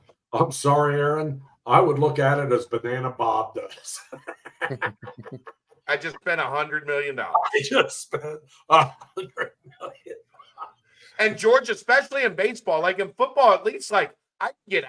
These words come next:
Speaker 2: out of some of this shit in football.
Speaker 1: Correct.
Speaker 2: In baseball, you just spent a hundred million dollars.
Speaker 1: Yeah, you're
Speaker 2: There is
Speaker 1: on the hook.
Speaker 2: a hundred million dollars coming out of your bank account when this is all
Speaker 1: You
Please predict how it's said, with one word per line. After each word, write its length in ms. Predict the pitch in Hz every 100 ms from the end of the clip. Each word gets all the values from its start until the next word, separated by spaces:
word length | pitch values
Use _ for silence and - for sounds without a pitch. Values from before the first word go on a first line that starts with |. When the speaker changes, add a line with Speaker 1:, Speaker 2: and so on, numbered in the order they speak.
| 175
Speaker 2:
out 140 | 247
of 80 | 220
some 240 | 170 147
of 60 | 139
this 120 | -
shit 300 | - 143 131
in 80 | 95
football. 640 | 156 143 147 123 120 - _ _ _ _
Speaker 1:
Correct. 320 | - 135 139 135
Speaker 2:
In 60 |
baseball, 560 | 139 - 196 170 156 - _
you 280 | 113 160 233
just 300 | 180 214 214
spent 320 | - 202 226 175
a 120 | 175
hundred 440 | 160 180 170 165
million 300 | 175 175 160
dollars. 420 | 170 185 147 113
Speaker 1:
Yeah, 220 | 151 151 139
you're 120 | 143
Speaker 2:
There 180 | - 214
is 80 |
Speaker 1:
on 60 | 147
the 120 | 180 170
hook. 80 |
Speaker 2:
a 80 | 156
hundred 400 | 202 247 247 214
million 300 | 226 233 220
dollars 440 | 208 208 190 156 -
coming 240 | 175 180
out 160 | 185 175
of 40 |
your 140 | 175
bank 220 | 170 170 143
account 380 | 123 131 127
when 80 | 123
this 160 | 131 135
is 120 | 139
all 120 | 151
Speaker 1:
You 60 | 156